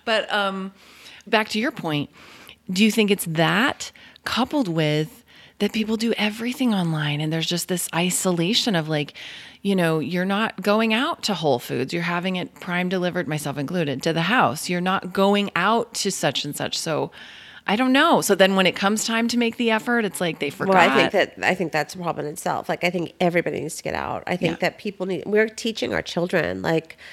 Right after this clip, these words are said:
Speaker 2: I teach my child, I, before I got here, I was fifteen minutes late, I'm sorry, but I was setting up, if you look at my phone,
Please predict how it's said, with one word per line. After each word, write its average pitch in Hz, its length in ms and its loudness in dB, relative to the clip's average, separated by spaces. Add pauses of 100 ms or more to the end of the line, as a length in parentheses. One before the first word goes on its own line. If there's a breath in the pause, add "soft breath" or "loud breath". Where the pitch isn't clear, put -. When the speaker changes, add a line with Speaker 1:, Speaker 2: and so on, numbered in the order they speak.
(320 loud breath)
Speaker 2:
I 190 120 6
teach - 260 -6
my 202 100 4
child, 190 340 0
I, 208 260 4 (300)
before 240 300 4
I 254 120 6
got 214 240 4
here, 190 420 4
I - 40 6
was 185 140 4
fifteen 220 280 4
minutes 208 220 2
late, 196 140 6
I'm 208 80 2
sorry, 190 400 4 (340 loud breath)
but 240 120 8
I 208 80 8
was 208 120 6
setting 220 380 4
up, 208 80 4
if 202 80 -8
you 208 80 2
look 202 160 2
at 202 60 4
my 190 100 8
phone, 240 380 4